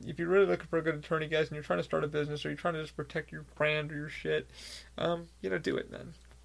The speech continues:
And to be honest, he was a great attorney. It's fucked up because when I wanted to do the trademark thing, I, like, I, I, I found this guy and I was losing my fucking mind 'cause I was going through Goo-, Google Analytics, and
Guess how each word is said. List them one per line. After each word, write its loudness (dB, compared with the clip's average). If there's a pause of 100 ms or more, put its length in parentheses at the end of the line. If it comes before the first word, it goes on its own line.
And -6 (180)
to -4
be 4
honest, 2
he -4
was -4
a -4
great 2
attorney. -4 (480)
It's 6
fucked 6
up 6
because -6
when -2
I -2
wanted -4
to -12
do -4
the -8
trademark -2
thing, -4
I, -4
like, -2
I, 0 (100)
I, 0
I 0 (960)
found 4
this -6
guy 2
and 0
I 0
was -4
losing -2
my -2
fucking -8
mind -6
'cause -6
I 2
was -2
going -4
through -6
Goo-, -8
Google 0
Analytics, 0
and -6